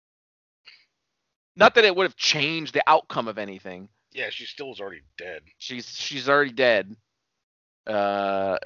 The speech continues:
Speaker 1: but who knows? Uh, decomposition was a factor. It could have fucked up an autopsy. Who,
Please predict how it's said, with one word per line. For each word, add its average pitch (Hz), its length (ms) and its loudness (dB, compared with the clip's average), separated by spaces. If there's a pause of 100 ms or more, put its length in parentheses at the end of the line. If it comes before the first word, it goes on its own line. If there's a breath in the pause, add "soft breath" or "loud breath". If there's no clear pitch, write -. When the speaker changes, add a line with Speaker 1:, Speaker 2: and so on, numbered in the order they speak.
Speaker 1:
but 117 140 -4
who 147 80 -4
knows? 185 180 -2
Uh, 95 160 2
decomposition 113 800 -2
was 113 100 -4
a 98 40 -10
factor. 104 520 0 (120)
It 104 120 -12
could 113 160 -4
have 101 160 -4
fucked - 580 -10
up 104 160 0
an 98 100 -6
autopsy. 135 600 2
Who, 110 240 -6